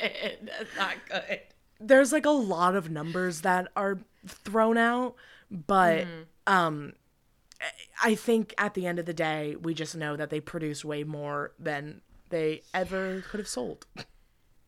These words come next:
Speaker 1: Fudge. All right.
Speaker 2: Yeah.
Speaker 1: <laughs>
Speaker 2: So people are playing the game, and there are also problems there, 'cause the game was kind of broken.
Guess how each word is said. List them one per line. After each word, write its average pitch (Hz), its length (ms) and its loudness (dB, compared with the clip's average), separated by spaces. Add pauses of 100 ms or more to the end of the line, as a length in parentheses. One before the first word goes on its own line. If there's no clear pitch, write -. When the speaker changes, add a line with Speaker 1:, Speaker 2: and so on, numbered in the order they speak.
(460)
Speaker 1:
Fudge. 262 1120 -6
All 202 60 -4
right. 208 420 0 (240)
Speaker 2:
Yeah. 165 380 -2 (120)
Speaker 1:
<laughs> 247 180 -6 (380)
Speaker 2:
So 240 520 4
people 254 360 0
are 214 120 4
playing 349 400 0
the 185 80 0
game, 160 500 0
and 185 100 -2
there 196 200 2
are - 160 -2
also 196 340 -2
problems 214 640 -6
there, 165 580 -6
'cause 220 220 -2
the 226 100 -2
game 185 320 -4
was 285 140 -6
kind 381 240 -8
of 359 80 -8 (280)
broken. 190 800 -6